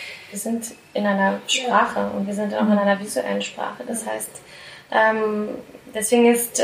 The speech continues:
Speaker 1: das händische Zeichnen extrem relevant.
Speaker 2: Also du bist dir bewusst, dass du die Kuratorin bist von der
Speaker 1: Ja,
Speaker 2: Karte und
Speaker 1: ja.
Speaker 2: du arbeitest auch damit.
Speaker 1: Genau,
Speaker 2: Ganz nicht
Speaker 1: immer.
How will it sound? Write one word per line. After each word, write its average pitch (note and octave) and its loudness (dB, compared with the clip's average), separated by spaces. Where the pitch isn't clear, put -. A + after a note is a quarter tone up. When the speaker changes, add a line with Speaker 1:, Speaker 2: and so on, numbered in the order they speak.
Speaker 1:
das A3+ 0
händische A3+ 2
Zeichnen G3+ -4
extrem G#3 -6
relevant. G3 -4
Speaker 2:
Also A3 2
du A3+ 2
bist - 0
dir A#3+ 8
bewusst, A#3 4
dass A#3+ 0
du A3 -2
die G#3+ 0
Kuratorin C4 0
bist D4 -2
von A3 -6
der D4 4
Speaker 1:
Ja, B3 6
Speaker 2:
Karte A#3+ 0
und B3+ 2
Speaker 1:
ja. B3+ 2
Speaker 2:
du G#3 -4
arbeitest G#3 0
auch G3+ -2
damit. G3 2
Speaker 1:
Genau, A3+ 6
Speaker 2:
Ganz - -8
nicht G3+ 0
Speaker 1:
immer. A3 4